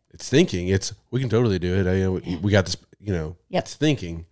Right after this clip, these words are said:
Speaker 2: Mm-hmm.
Speaker 1: but no feeling for my people.
Speaker 2: Uh, which ultimately is a difference in us being totally relationship people and sevens being relationship people with all relationships, right?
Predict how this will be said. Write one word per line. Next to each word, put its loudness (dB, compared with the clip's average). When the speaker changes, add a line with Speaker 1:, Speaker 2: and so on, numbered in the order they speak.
Speaker 2:
Mm-hmm. -2
Speaker 1:
but 0
no 2
feeling -2
for 0
my 0
people. -10
Speaker 2:
Uh, 0
which 4
ultimately -2
is -2
a -2
difference -2
in 2
us 2
being 0
totally -2
relationship -2
people -6
and 0
sevens 0
being 0
relationship -2
people -6
with -2
all -2
relationships, -10
right? -4